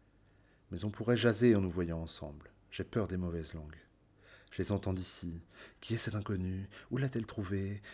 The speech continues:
Est-elle allée se chercher un mari ailleurs, elle qui n'a que mépris pour les Phéaciens qui lui font la cour ? Voilà ce qu'il dirait et les reproches que j'aurais.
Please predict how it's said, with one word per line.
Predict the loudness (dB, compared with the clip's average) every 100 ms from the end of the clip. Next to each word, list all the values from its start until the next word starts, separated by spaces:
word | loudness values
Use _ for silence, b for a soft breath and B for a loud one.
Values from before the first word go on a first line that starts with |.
| B
Est-elle | 0 2
allée | 4 2
se | 0
chercher | -2 -2 0 2
un | 2
mari | 2 2 -2
ailleurs, | -2 2 2 4 0 0
elle | 0 0
qui | 0
n'a | 0
que | 2
mépris | 2 2 0
pour | -2 0
les |
Phéaciens | 0 2 0 0
qui | -2 -2
lui |
font | -4 -2
la | -4
cour ? | -4 -2 -2 -4 -20 _ _ _ _ b b b _ _ _ _ b b b -2
Voilà | 0
ce | 0
qu'il | 0 0
dirait | 2 4 6 6
et |
les | 4
reproches | 2 0 -4 -2
que | -2
j'aurais. | -2 -4 -8